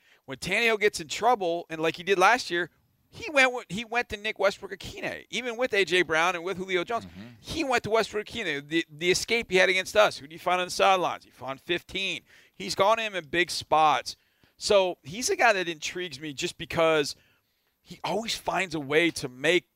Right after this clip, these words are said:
Speaker 1: a play in a game against us. And you're like, "Dang it,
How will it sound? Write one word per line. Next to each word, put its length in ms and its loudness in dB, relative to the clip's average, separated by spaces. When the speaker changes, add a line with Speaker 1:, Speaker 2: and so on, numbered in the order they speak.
Speaker 1:
a 80 0
play 520 2
in 80 0
a 40 -2
game 380 -2
against 420 -8
us. 320 4
And 80 -18
you're 100 -10
like, 200 0
"Dang 300 4
it, 160 0